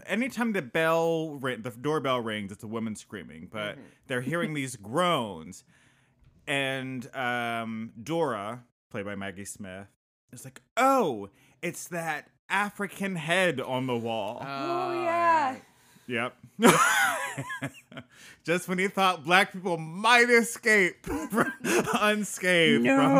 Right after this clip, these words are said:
Speaker 1: racism in this film. <laughs>
Speaker 3: He calls it an African death mask.
Speaker 1: And it's like, "Oh, obviously from some tribal ritual."
Speaker 2: Yes.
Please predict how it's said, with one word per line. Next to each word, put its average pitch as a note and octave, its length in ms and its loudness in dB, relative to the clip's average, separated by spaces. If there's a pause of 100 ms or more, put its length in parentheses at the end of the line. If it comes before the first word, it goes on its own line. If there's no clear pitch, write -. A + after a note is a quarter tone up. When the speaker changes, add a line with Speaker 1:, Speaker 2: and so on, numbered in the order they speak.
Speaker 1:
racism D#3+ 560 4
in D3 80 -4
this D3 220 -4
film. A#2+ 600 -6
<laughs> C4 380 -2 (380)
Speaker 3:
He A#3+ 100 -4
calls C#4 360 -2
it B3+ 80 -2
an A3+ 220 -6
African B3 840 -4
death A3 380 -4
mask. E3 640 -12 (2000)
Speaker 1:
And A2+ 120 -8
it's - 100 -14
like, A2+ 220 -10
"Oh, E3 280 2
obviously C#3+ 440 2
from B2 180 -6
some A2+ 180 -10
tribal C3 640 0
ritual." A2 840 -10
Speaker 2:
Yes. - 840 -18